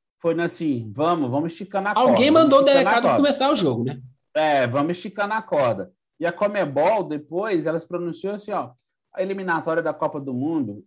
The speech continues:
Speaker 1: é uma competição da fifa, então a fifa é que tem que se pronunciar, ou seja, não tem nada com isso."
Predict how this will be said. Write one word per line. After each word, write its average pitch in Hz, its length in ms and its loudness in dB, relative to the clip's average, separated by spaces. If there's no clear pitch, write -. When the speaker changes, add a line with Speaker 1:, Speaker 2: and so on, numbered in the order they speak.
Speaker 1:
é 131 140 -4
uma 151 180 -6
competição 147 540 -10
da 147 180 -4
fifa, 131 320 -10
então 151 220 -10
a 139 80 -8
fifa 170 320 -10
é - 20 -10
que 175 140 -12
tem 156 200 -10
que 151 60 -14
se 147 120 -20
pronunciar, 143 480 -4
ou 165 100 -2
seja, 117 360 -6
não 131 140 -6
tem 151 220 -4
nada 131 360 -6
com 104 220 -12
isso." 95 420 -10